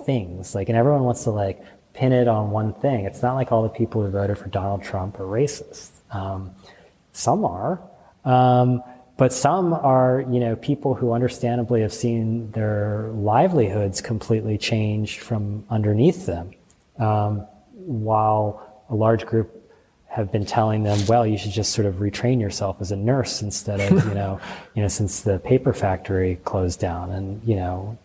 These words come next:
these guys are like, "No, I don't wanna be a nurse." <laughs> Um, and, uh, you know, I think Trump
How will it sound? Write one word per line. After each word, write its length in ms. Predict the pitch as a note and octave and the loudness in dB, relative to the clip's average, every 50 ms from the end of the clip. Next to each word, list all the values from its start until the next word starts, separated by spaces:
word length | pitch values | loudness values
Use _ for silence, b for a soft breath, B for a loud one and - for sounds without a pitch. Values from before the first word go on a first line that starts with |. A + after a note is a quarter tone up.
| _ | _
these 200 | - G#2+ G2+ F#2 | -8 -6 -6 -6
guys 320 | - - G2+ F#2+ G2 F#2 - | -4 -4 -2 -2 -2 -2 -4
are 80 | G#2 | -4
like, 400 | G2 F#2+ G2 F#2+ F#2 F2+ - - | -4 -2 -4 -4 -4 -6 -8 -8
"No, 540 | A2+ G2+ A2 C#3 E3 A#2+ E2+ F2 F2+ - - - - | -6 0 2 2 2 2 0 -2 -8 -10 -16 -16 -12
I 220 | G#2 G2 G2+ G2+ - _ - | -8 -6 -6 -8 -8 _ 0
don't 280 | A#2 G#2+ G#2+ D#3+ D#3 | 0 2 2 0 0
wanna 200 | B2+ B2 A2+ A2 | 0 -2 -2 -2
be 140 | G2 G#2+ G#2 | -2 -2 -4
a 40 | G2+ | -2
nurse." 460 | G#2 B2+ E3+ E3 G#2+ - - - - | -2 -2 -4 -4 -6 -8 -8 0 4
<laughs> 580 | D3 D#3+ C#3+ A#2 D3 D3 B2 F#2+ - - - - | 4 6 6 6 4 2 2 -4 -6 -10 -2 2
Um, 680 | C#3 C3 C3 B2+ B2+ B2+ B2+ B2 B2 B2 B2 C3+ C3+ - - | 4 4 6 6 6 6 6 4 4 4 0 -2 -4 -4 0
and, 600 | C3+ B2+ B2+ B2 B2+ B2 B2 B2 A#2+ A#2+ A2+ A#2 | 2 4 4 6 4 4 4 4 2 0 0 2
uh, 480 | A#2+ A#2 A2+ A2+ A2+ A2+ A2 A2+ A2+ A2 - - - - | 2 2 2 2 0 0 0 -2 -2 -6 -8 -14 -12 -6
you 140 | D#3+ B2+ A#2+ | -4 -2 -2
know, 80 | A2+ | 0
I 60 | G#2+ | -2
think 240 | G#2+ - C3+ A#2 A#2 - | -2 -2 -4 -4 -4 -4
Trump 320 | - - B2 A#2+ A#2+ A#2+ | -2 2 2 2 2 0